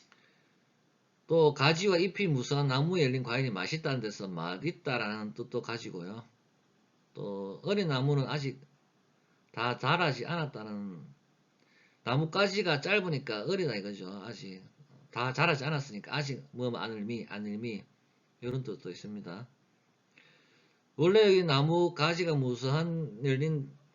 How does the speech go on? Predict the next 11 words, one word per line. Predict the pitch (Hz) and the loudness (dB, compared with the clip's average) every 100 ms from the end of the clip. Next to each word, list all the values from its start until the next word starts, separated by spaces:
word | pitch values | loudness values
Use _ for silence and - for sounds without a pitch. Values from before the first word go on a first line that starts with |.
| - | -14
과일은 | - 117 127 120 104 | -6 0 0 0 -2
맛있다는 | 95 143 143 127 110 101 92 82 | -4 -4 -4 -4 -4 -6 -8 -10
뜻도 | 131 127 117 | -10 -6 -6
있었다고 | 131 139 - 95 - _ _ _ 101 | -4 -6 -8 -14 -16 _ _ _ -10
아까 | 98 - 107 | -10 -8 -6
말씀드렸는데 | 104 110 107 104 107 107 90 82 85 85 - _ _ _ _ _ _ _ _ _ _ | -6 -6 -8 -6 -6 -6 -8 -10 -10 -12 -16 _ _ _ _ _ _ _ _ _ _
거기 | 127 143 | -4 -2
있었지만 | 185 196 - 127 120 | -2 -2 -4 -4 -6
아늘미로 | 87 117 135 180 127 | -4 -2 0 0 0
다 | 113 | -2
쓰이면서 | - 139 151 117 101 98 95 90 | -4 -4 -2 -6 -8 -12 -12 -14